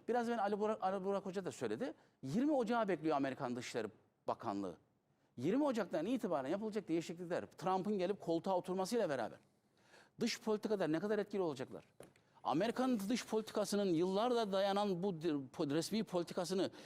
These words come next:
değiştirebilecekler mi? Bununla ilgili nasıl adımlar atacaklar? Bunu görmemiz lazım. Çünkü Trump sürpriz bir adam. Trump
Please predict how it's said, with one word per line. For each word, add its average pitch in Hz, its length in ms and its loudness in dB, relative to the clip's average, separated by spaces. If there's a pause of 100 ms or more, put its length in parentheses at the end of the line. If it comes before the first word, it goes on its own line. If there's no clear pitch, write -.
(220)
değiştirebilecekler 175 1040 2
mi? 160 180 0 (1080)
Bununla 233 340 2
ilgili 226 300 2
nasıl 220 220 2
adımlar 214 400 2
atacaklar? 131 480 -4 (100)
Bunu 254 360 2
görmemiz 151 480 2
lazım. 110 220 0
Çünkü - 160 -4
Trump 226 300 -2
sürpriz 151 400 -4
bir 185 60 2
adam. 95 220 -2 (1200)
Trump 233 300 2